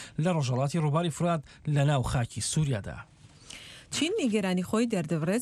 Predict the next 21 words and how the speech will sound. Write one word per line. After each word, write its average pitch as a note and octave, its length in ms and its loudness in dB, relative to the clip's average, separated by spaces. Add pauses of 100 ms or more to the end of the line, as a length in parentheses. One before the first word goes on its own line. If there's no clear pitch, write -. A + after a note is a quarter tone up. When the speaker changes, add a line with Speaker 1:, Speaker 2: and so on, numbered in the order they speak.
Speaker 2:
سەبارەت F#3+ 420 0
بە D#3+ 80 2 (160)
گەش-، D#3 340 -2
گەش-، F3+ 240 -2 (460)
گەشەکردنی، F#3 920 0 (840)
گەشتکردنی G3+ 720 2
کەشتیەکی G3 580 2
جەنگی F3+ 440 2
ئەمریکا F3+ 400 2 (100)
بە G3 80 2 (100)
ناوتەنگەی E3+ 500 0
تایواندا. D#3+ 500 0
ئەمەش D#3+ 340 0
ڕۆژێک D#3+ 320 -2
دوایەوەی E3 420 0
پەکین F#3 380 0 (100)
هۆشیاریدا F3 540 0
لەوەی A#3 280 2
چین A#3 200 2
ئامادەی G3+ 380 2
جەنگال F3 440 2